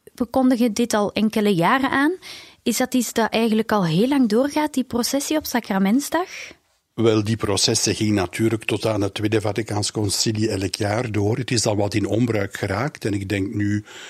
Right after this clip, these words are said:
Speaker 2: dat we toch al een achttal jaar, min de corona, het, de coronatijd, eh,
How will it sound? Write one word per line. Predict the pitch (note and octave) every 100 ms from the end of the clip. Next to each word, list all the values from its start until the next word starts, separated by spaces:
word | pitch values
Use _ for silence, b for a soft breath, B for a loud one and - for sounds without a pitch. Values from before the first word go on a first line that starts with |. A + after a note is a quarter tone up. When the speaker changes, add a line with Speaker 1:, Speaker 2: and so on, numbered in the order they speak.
| B B
Speaker 2:
dat | - G#2+
we | A2+ G2+
toch | A#2 A2+
al |
een | A2 A2+
achttal | A#2 - A#2 G2+
jaar, | G2+ G2 A2 -
min | A2+ G#2+ G2
de | G2
corona, | - F#2+ G2 G2 A#2 C3+
het, | A2 - _ - A2+ G#2+
de |
coronatijd, | - G2 G2+ G#2+ A2+ - A#2 A#2 - B B B B B
eh, | A2 G#2 G#2 G#2